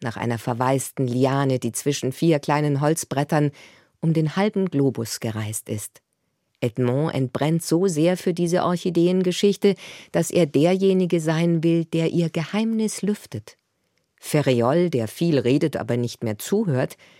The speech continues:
bemerkt den Sturm nicht, der sich unter dem Schädel seines kleinen kreolischen Linné zusammenbraut,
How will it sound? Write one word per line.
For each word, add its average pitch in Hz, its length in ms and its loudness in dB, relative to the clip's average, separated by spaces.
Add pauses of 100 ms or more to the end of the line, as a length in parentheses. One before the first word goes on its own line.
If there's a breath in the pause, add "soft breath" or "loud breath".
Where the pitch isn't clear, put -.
(180 soft breath)
bemerkt 175 460 0
den 170 140 0
Sturm 170 420 0
nicht, - 380 -2 (320 soft breath)
der 127 100 0
sich 113 240 -4
unter 131 200 -2
dem 123 180 0
Schädel 135 460 0
seines 123 380 -4
kleinen 139 460 0
kreolischen 135 760 0
Linné 139 480 0
zusammenbraut, 135 920 -2